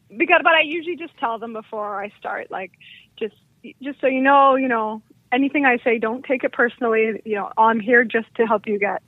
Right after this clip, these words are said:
you know, the most amount of money for your house. So, you know, please don't take offense if I, you know, move something around, because we're just trying to make it more like a show home, and, you know, we're trying to stage it so that it looks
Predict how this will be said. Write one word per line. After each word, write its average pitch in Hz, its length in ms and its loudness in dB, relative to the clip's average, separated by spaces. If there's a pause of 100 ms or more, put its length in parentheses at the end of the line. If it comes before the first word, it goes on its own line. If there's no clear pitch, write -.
(240)
you 226 120 -4
know, 185 240 -2
the 208 100 0
most 247 360 4
amount 226 240 6
of 214 60 -2
money 202 240 -4
for - 160 -8
your 185 120 -2
house. 190 320 -4
So, 190 220 -6 (500)
you - 60 -8
know, 202 140 0
please 285 280 2
don't 254 200 2
take 247 160 4
offense 233 400 2
if 226 160 0
I, 202 260 4 (100)
you - 160 -2
know, 226 120 2
move 320 320 2
something 277 280 0
around, 277 400 4
because 247 300 0
we're 240 120 -2
just 247 200 -4
trying 240 220 2
to 240 60 0
make 214 260 0
it 208 120 -2 (320)
more 330 220 2
like 330 160 2
a 294 60 -2
show 240 240 0
home, 220 420 -4
and, 220 300 -2 (180)
you 220 80 -8
know, 185 240 -10 (320)
we're 233 100 -4
trying 247 500 0 (100)
to 214 280 -6
stage 311 340 4
it 262 200 4
so 254 80 2
that 214 140 2
it - 160 -6
looks 214 280 -4